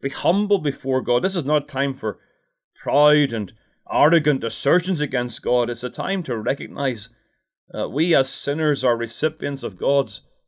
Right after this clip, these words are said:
compassion and God's loving kindness. Jeremiah refers to the proper response of the believer. In light of the affliction, the believer will sit alone and keep silence.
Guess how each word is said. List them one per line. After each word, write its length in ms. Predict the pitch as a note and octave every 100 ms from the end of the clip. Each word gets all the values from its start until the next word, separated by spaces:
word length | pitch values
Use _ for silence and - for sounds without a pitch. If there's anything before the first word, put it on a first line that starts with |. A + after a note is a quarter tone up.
| _
compassion 760 | G#2+ - - C#3 C#3+ - B2+ - _ -
and 160 | A2+
God's 300 | A2 B2+ B2+
loving 300 | B2 A#2 A2
kindness. 680 | G#2+ - A#2 C3 C3 B2 - - _ _ _ _ _ _ - G#2
Jeremiah 540 | C3+ C3 B2+ C3+ B2 - _ _ _ -
refers 580 | - C3 C#3 C#3+ C3+ -
to 340 | C#3 C3+ B2+
the 100 | A2
proper 360 | - C#3+ C#3 A#2
response 680 | A#2 - C3+ D#3+ D3 - - _ _ _ _
of 320 | - A#2+ B2
the 80 | A#2+
believer. 600 | G#2+ A2 D3 E3+ D3 C3 - - _ _ _ _
In 320 | - A#2+ B2+
light 260 | B2+ D3+ C#3+
of 140 | A#2+
the 80 | B2
affliction, 680 | A2+ - E3 - - C#3 G2+ _ _ _ _ _ -
the 140 | A#2
believer 400 | A2+ B2+ D#3 C#3+
will 320 | B2+ B2 G#2+ _ _ _ -
sit 320 | - - D#3+
alone 520 | B2+ B2+ D#3+ E3 D3+
and 200 | B2+ A2+
keep 200 | - -
silence. 680 | - C3 C#3+ D#3 D3 -